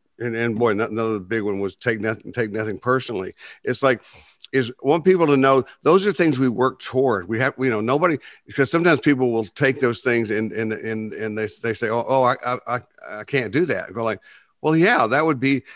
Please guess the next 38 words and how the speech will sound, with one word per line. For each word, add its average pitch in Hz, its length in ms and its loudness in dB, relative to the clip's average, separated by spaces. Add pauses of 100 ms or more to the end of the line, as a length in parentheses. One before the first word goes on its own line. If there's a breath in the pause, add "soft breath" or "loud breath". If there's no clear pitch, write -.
(140 loud breath)
I 127 60 -2
mean, 135 300 2
I 131 160 -2
can't 143 220 2
drive 131 200 4
a 135 60 4
nail." 160 380 4 (400 soft breath)
You 123 140 2
know, 143 200 4
it's, 143 200 0
it's 143 240 0
like, 135 220 2 (140 loud breath)
so 139 300 4
if 143 200 2
I 147 80 6
were, 156 180 4
you 147 80 4
know, 120 120 4
if, 139 280 0
if, 135 140 2
if 139 180 2
I 147 80 4
gave 147 340 2
a 196 60 6
shit 123 280 2
about 101 320 -2
that, 104 260 -4
if 120 80 -2
I, 123 80 4
if 123 160 -2
that 127 160 2
mattered 147 460 2
to 131 100 -2
me 92 260 -6
for 110 140 -8
myself, 104 360 -6
if, 107 120 -6
if, 110 180 -8